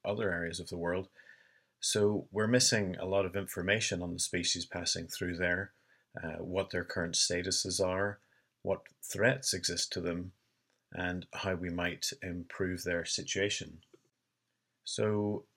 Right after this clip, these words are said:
aside from my work with the Asian houbara, one species I've always been interested in is the Egyptian vulture. And in two thousand and twenty, uh, t-,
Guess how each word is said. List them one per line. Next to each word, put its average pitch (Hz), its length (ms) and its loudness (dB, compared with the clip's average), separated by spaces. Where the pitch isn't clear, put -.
aside 135 460 0
from 101 120 -4
my 92 100 2
work 90 240 0
with - 100 -6
the - 60 -4
Asian 92 240 -4
houbara, 92 440 2
one 107 220 -2
species 85 920 -2
I've 85 220 -2
always 104 240 2
been 85 160 -2
interested 85 540 -2
in 85 280 -6
is 87 220 -6
the 90 160 -2
Egyptian 87 480 -4
vulture. 101 500 0
And 90 480 -2
in 95 280 -4
two 123 220 0
thousand 95 440 0
and 87 160 -2
twenty, 87 600 -2
uh, 87 220 0
t-, - 80 -4